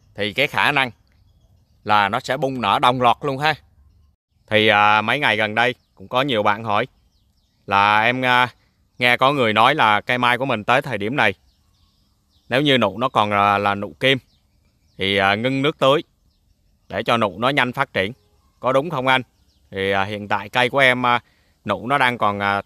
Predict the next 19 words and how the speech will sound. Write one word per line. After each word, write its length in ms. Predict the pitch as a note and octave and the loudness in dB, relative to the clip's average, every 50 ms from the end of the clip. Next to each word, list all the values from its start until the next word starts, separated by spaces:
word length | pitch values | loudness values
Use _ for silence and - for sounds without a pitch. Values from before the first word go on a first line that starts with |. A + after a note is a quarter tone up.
| _ _ _ _ _ _ _ _ _ _ _ - | _ _ _ _ _ _ _ _ _ _ _ -4
là 160 | G#2 G2+ G#2 | -2 0 0
nụ 160 | G#2 G2+ F#2+ | 0 -4 -4
kim. 260 | - - C#3 C#3+ C#3 - _ _ _ _ _ _ _ _ _ _ _ _ _ _ _ _ _ _ _ _ _ _ _ _ _ _ _ _ _ _ - | -2 0 0 0 0 -2 _ _ _ _ _ _ _ _ _ _ _ _ _ _ _ _ _ _ _ _ _ _ _ _ _ _ _ _ _ _ -4
Thì, 200 | G#2 F#2+ G2+ G2+ | -2 0 2 4
à, 240 | G2 F#2+ F#2+ G2 G2+ | 4 4 4 4 4
bây 140 | A#2+ A#2+ | 4 2
giờ 140 | A#2+ G#2+ G2 | 2 2 2
em 180 | G2+ A2+ B2+ C3 | 2 0 -2 -2
ngưng 180 | C3+ C3 C3 | -4 -2 0
nước, 200 | C3+ C#3+ D#3+ - _ _ _ _ _ _ _ _ _ | 2 2 2 0 _ _ _ _ _ _ _ _ _
nó 160 | - G#2+ B2+ | -10 -10 -6
có 140 | - - D3 | 0 2 2
ảnh 260 | C#3 A2+ G2 A2 B2 | 2 2 0 -4 -6
hưởng 240 | A2+ F#2 G2+ C3 D3+ | -6 -6 -6 -4 -4
gì, 160 | C3 G#2+ G#2 | -2 0 2
à, 180 | G#2 G2+ G2+ G2+ | 2 2 2 0
tới 160 | - - F#3 | 0 -2 -2
cây 200 | - C#3+ B2 B2+ | 0 2 0 2
không? 220 | A#2+ - C3 C3 | 2 0 0 -2